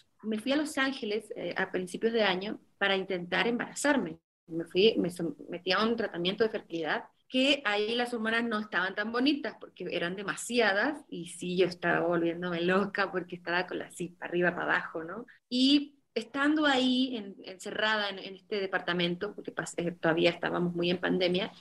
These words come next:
me puse a escribir canciones como para que me sirviera a, a, para olvidar un poquito toda la,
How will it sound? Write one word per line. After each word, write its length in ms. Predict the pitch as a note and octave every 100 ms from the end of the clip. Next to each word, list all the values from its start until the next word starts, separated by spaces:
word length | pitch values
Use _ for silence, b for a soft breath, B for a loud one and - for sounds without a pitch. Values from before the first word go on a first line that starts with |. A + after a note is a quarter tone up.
| -
me 100 | G#3+
puse 200 | C4+ D4+
a 40 |
escribir 280 | D4 A#3+ A#3
canciones 600 | A3+ A3 - G#3 G#3+ C#4 -
como 300 | A3 G#3+ G3+
para 480 | G#3 F#3+ F3+ - - _ _
que 120 | G#3+
me 120 | G3+
sirviera 680 | G3 A3 G3 A3+ C#4 D4 B3
a, 220 | - F#3
a, 240 | - - -
para 180 | F#3
olvidar 360 | F3 F3+ F3 G#3+
un 100 | C#4+
poquito 480 | B3 A3+ B3 C4+ C4+
toda 260 | B3 B3 C#4+
la, 760 | B3+ G3+ F3 E3 - - -